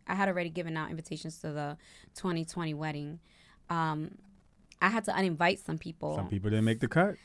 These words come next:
Speaker 1: No, it's not that they didn't make the cut, but I had to invite some people because between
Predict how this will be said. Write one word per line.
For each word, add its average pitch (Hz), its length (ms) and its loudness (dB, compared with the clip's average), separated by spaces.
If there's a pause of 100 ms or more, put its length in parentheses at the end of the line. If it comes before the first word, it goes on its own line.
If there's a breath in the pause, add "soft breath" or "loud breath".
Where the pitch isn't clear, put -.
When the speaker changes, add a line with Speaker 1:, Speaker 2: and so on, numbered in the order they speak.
(300 soft breath)
Speaker 1:
No, 247 160 0
it's 262 200 2
not 294 100 2
that 339 120 0
they 302 100 -2
didn't 269 140 0
make 247 140 -4
the 220 80 -2
cut, 233 260 6
but 185 140 4
I 208 100 10
had 240 180 4
to 247 60 -2
invite 208 300 6
some 220 120 0
people 202 240 0
because 175 640 -2 (1400 soft breath)
between 220 960 2